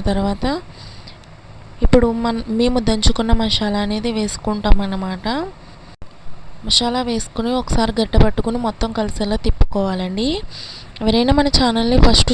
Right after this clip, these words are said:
చూస్తుంటే ప్లీజ్ సబ్స్క్రైబ్ చేసుకోండి, అలాగే పక్కనే ఉన్న బెల్ సింబల్ని క్లిక్ చేయండి. నేను పెట్టే ప్రతి వీడియో మీకు నోటిఫికేషన్ కింద వస్తుంది. అలాగే వీడియోకి చిన్న లైక్ అనేది కూడా ఇచ్చేయండి. ఇప్పుడు కూర అనేది చూసారా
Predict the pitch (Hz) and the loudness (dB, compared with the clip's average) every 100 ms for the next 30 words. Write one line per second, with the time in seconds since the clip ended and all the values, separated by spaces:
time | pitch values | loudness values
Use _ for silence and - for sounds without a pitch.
0 | - 240 - 226 220 226 - 220 214 233 | 4 4 4 2 2 0 2 2 2 2
1 | - 220 - - 240 233 - 214 - - | 2 2 2 4 8 8 10 8 6 6
2 | 202 190 185 208 285 359 - - - - | 6 6 2 2 2 -2 -6 -10 -8 0
3 | 226 240 - - - 254 247 233 226 220 | 2 2 4 4 4 4 4 4 4 2
4 | 208 - 202 202 240 - 285 - - 247 | 0 -2 -2 -2 -2 -6 -6 4 4 4
5 | 233 226 226 226 220 220 - 233 - - | 2 0 0 0 0 -2 4 6 8 6
6 | 208 202 208 262 302 - 269 240 226 - | 4 6 4 4 0 0 2 4 2 4
7 | 214 208 196 196 233 269 254 - 214 196 | 2 2 0 2 4 4 6 6 6 4
8 | 190 - - - - - - 214 247 269 | 0 -4 -14 -14 -14 -14 -8 -2 2 4
9 | 247 220 233 - - 254 247 233 214 - | 4 6 6 6 4 4 2 2 2 0
10 | 220 220 220 - - 226 233 220 - 226 | 0 4 6 10 10 8 4 2 4 4
11 | 208 196 190 233 320 - - - - - | 4 0 -2 -2 -4 -8 -14 -14 -14 -6
12 | - 247 - 226 233 233 233 226 - 220 | 4 8 10 10 10 6 2 0 0 0
13 | 220 202 202 | 0 0 0